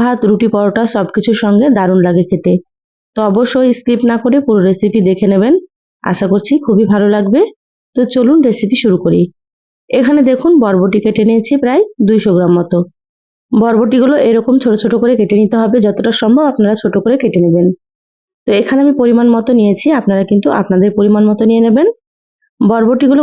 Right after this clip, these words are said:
কেটে নেওয়ার পরে খুব ভালোভাবে ধুয়ে পরিষ্কার করে পানিটাকে ঝরিয়ে নিয়েছি। এবার এখানে দেখুন, নিয়েছি দুটো ডিম। তো এখানে আমি দুটো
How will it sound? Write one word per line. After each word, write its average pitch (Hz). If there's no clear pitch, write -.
কেটে 220
নেওয়ার 226
পরে 277
খুব 294
ভালোভাবে 208
ধুয়ে 226
পরিষ্কার 196
করে 302
পানিটাকে 190
ঝরিয়ে 185
নিয়েছি। 175
এবার 254
এখানে 285
দেখুন, 220
নিয়েছি 202
দুটো 202
ডিম। 233
তো 226
এখানে 240
আমি 277
দুটো 208